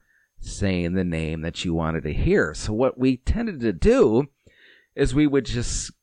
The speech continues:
give, like, the first letter of the name we were looking for to see if we can get the spirit to say their name or whatnot. Anyway, so that's what I was doing in this clip.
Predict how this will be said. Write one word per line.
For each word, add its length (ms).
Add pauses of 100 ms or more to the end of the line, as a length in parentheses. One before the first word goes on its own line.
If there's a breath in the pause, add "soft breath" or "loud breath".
(140)
give, 380
like, 260
the 120
first 400
letter 560 (500)
of 240
the 140
name 340
we 80
were 180
looking 480
for 400
to 140
see 680 (760)
if 220
we 120
can 180
get 220 (880)
the 120
spirit 520
to 120
say 760 (580)
their 200
name 300
or 120
whatnot. 520
Anyway, 380
so 140
that's 240
what 100
I 60
was 240
doing 320
in 160
this 180
clip. 480